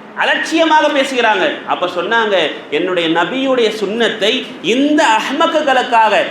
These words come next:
இந்த முட்டாள்களுக்காகவே நான் விட வேண்டுமா? இந்த முட்டாள்கள் உட்கார்ந்து இருக்கிறதுக்கு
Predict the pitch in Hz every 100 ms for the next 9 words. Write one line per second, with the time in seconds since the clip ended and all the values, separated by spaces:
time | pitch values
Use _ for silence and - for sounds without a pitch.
0 | - 202 254 226 - - 359 359 339 320
1 | 311 302 320 330 311 269 254 269 247 233
2 | 214 196 226 190 139 - - - - 143
3 | 185 180 185 269 269 240 220 226 240 233
4 | 220 208 202 180 185 247